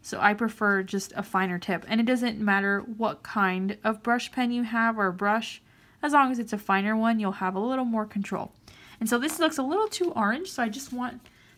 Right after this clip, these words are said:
to add some more red. So let's put some more red down and pick that up. And as you can see, this is a very long process. We've only done a few simple shapes, so when you're working on a full piece,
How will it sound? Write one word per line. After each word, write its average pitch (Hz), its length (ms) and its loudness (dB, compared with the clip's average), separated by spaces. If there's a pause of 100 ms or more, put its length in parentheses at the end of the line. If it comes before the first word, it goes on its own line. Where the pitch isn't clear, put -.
(140)
to - 140 -6
add 214 220 2
some 202 160 0
more 214 300 2
red. 196 680 -2 (720)
So - 140 -12
let's - 200 -12
put - 280 -14
some 196 220 -4
more 190 180 -4
red 233 240 -2
down 247 400 0 (1200)
and 202 140 0
pick 202 240 -4
that 185 160 2
up. 196 220 -2 (1000)
And 220 140 4
as 262 160 6
you 302 80 6
can 285 220 0
see, 240 400 -2 (560)
this 294 160 4
is 330 100 2
a 370 80 8
very 226 340 6
long 208 260 4
process. - 680 0 (920)
We've 269 180 2
only 302 180 2
done 269 180 0
a 247 40 -4
few 233 220 -2
simple 208 360 -2
shapes, 180 300 -4
so 226 80 0
when 233 120 4
you're 277 100 0
working 285 280 0
on 247 80 4
a 226 40 4
full 226 280 0
piece, 233 520 -4